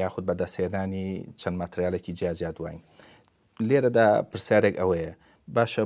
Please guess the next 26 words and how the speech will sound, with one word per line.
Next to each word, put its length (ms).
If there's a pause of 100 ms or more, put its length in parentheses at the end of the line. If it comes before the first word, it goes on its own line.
بۆچی 360
ڕوژدی 360 (240)
بە 140
تایبەت 360
بزماری 520
هەڵبژاردووە، 580 (100)
اختیاری 400
کردووە 340
بۆ 100 (120)
بەدەستهێنانی 680
ژەنگ؟ 160 (380)
ئەوەی 220 (120)
بە 120
دواداچوون 520
کا 160
لە 120
کارەکانی 500
تۆ 60 (200)
بینێ، 420
ئێ، 680
بزمار 320 (120)
تەنها 360 (420)
با 180
بڵێن 300
ئامرازە 480
نییە 140